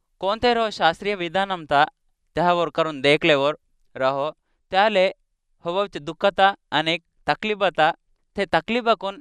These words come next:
येववचे चिंतेता अनेक कवचले नाश होऊन राहावचेता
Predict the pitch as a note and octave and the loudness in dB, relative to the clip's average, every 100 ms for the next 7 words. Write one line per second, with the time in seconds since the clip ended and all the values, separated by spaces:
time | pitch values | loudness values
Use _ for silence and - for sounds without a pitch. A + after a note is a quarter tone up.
0 | - D#3+ F3+ F3+ C#3 - E3 F3 F3+ F3+ | -4 0 2 0 -4 -10 -6 -4 0 2
1 | F3 _ C#3+ D3+ E3 - _ _ _ _ | 0 _ -6 -4 -4 -8 _ _ _ _
2 | _ - F3 A3+ A#3 G3+ F#3+ - D3+ F3+ | _ -2 0 2 2 4 2 0 0 0
3 | G3 A3+ A#3 G#3+ G#3 F#3 E3+ E3 | 0 -6 -4 0 0 0 -2 2